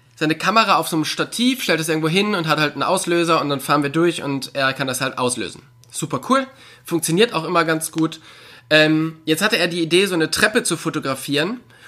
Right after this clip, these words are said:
und zwar von dem gegenüberliegenden Hang und da drunter war quasi so eine Höhle, weil das war direkt bei so einer Burg und dieser Berg war irgendwie so durchhöhlt und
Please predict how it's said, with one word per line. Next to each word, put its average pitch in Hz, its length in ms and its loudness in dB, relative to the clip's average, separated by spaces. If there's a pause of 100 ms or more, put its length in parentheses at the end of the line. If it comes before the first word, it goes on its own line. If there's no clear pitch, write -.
(100)
und 147 140 -4
zwar 156 180 0
von 202 460 0 (200)
dem 151 180 0
gegenüberliegenden 170 1000 0
Hang 190 280 0 (480)
und 160 140 2
da 165 80 4
drunter 180 640 0
war 160 140 4
quasi 165 320 0
so 151 140 -2
eine 143 200 -2
Höhle, 160 440 2
weil 127 100 -2
das 131 160 -6
war 151 120 2
direkt 170 220 -4
bei 160 120 0
so 147 100 -4
einer 135 100 -2
Burg 190 380 0 (420)
und 143 160 -4
dieser 151 220 4
Berg - 420 0
war 143 160 2
irgendwie 143 340 -2
so 135 140 -4 (580)
durchhöhlt 147 720 2
und 139 360 -8